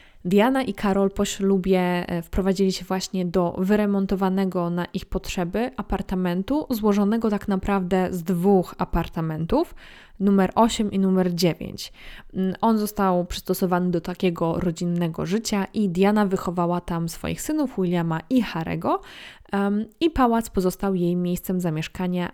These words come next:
aż do jej śmierci w tysiąc dziewięćset dziewięćdziesiątym siódmym roku. I kiedy czytamy już wspomnianą wcześniej książkę Harego, ten drugi, to on też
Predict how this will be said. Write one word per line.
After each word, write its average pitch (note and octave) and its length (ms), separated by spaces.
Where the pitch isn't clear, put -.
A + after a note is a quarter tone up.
aż A#3 200
do F#3+ 120
jej E3 160
śmierci G3+ 500
w - 60
tysiąc F3+ 500
dziewięćset F3 500
dziewięćdziesiątym F3 720
siódmym F#3 360
roku. - 380
I G3 440
kiedy G3 280
czytamy G3 720
już F3+ 200
wspomnianą F3 560
wcześniej E3 580
książkę G3 720
Harego, F3 540
ten F3+ 240
drugi, G3 360
to - 200
on A3 200
też A3 480